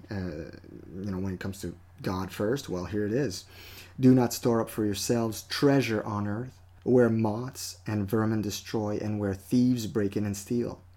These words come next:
But store up for yourselves treasure in heaven, where moths and vermin do not destroy, and where thieves do not break in and steal. For where your treasure is, there your heart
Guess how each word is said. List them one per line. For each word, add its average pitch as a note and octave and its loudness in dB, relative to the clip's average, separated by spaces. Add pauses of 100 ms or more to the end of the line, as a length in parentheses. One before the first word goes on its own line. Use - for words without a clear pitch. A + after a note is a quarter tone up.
(600)
But A#2+ 0
store B2 4
up A#2+ 0
for A2+ -2
yourselves G#2 -4
treasure G#2 -4 (160)
in F#2+ -4 (140)
heaven, G2 -8 (300)
where A#2 4
moths G2+ -2
and G#2 -2
vermin G#2+ -2
do G#2+ 0
not A2 -2
destroy, G2+ -4
and G#2 -4
where G#2 0
thieves A2+ -2
do B2+ 4
not A#2+ 0
break G#2+ 0
in G2 0
and F#2 -2
steal. D#2 -6 (180)
For A2+ 0
where A#2+ 2
your C3 0
treasure B2+ -2
is, G2+ -2 (360)
there A#2 2
your G#2+ 0
heart - -10